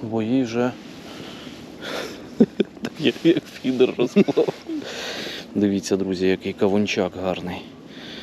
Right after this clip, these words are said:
Прям супер кавунчак. Да. Дякую тобі, мамуся. Пливи.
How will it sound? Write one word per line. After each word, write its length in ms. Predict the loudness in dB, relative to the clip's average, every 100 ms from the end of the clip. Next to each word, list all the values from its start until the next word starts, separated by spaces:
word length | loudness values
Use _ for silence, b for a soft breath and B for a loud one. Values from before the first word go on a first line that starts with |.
| B B B -14 0
Прям 200 | 0 2
супер 420 | 4 4 4 2
кавунчак. 760 | 0 0 0 0 0 0 -2 -14 B B B B B B B B B B B B -16 -16 -14 -10 -8
Да. 260 | -4 -4 B B B
Дякую 420 | 4 4 4 -2
тобі, 300 | 0 -2 -4 -8 B B B B B B B B B B B B B -2
мамуся. 580 | 2 4 2 0 -4 -6 B B B -18 B B B B B B -4
Пливи. 400 | 2 2 2 -2